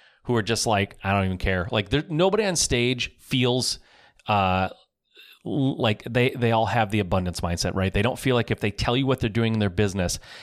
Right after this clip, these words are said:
and you start making money, that that's coming out of their profits <laughs> somehow, right? Like, it's weird how people do think that sometimes, but all the speakers there are like, "Yeah, I'll just give you whatever. Like, I'm just gonna give you everything." And I know for a fact, 'cause you did it to me,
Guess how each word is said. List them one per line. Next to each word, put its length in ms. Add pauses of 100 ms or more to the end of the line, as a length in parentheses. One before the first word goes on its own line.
(120)
and 160
you 120
start 240
making 320
money, 480
that 140
that's 240
coming 500
out 180
of 160
their 220
profits 520
<laughs> 80
somehow, 300
right? 240
Like, 180
it's 220
weird 540
how 140
people 220
do 160
think 220
that 140
sometimes, 340 (460)
but 240
all 140
the 80
speakers 360
there 220
are 60
like, 220
"Yeah, 100
I'll 60
just 180
give 160
you 100
whatever. 340
Like, 120
I'm 80
just 120
gonna 120
give 180
you 100
everything." 400
And 100
I 100
know 180
for 140
a 60
fact, 280
'cause 120
you 80
did 180
it 80
to 80
me, 180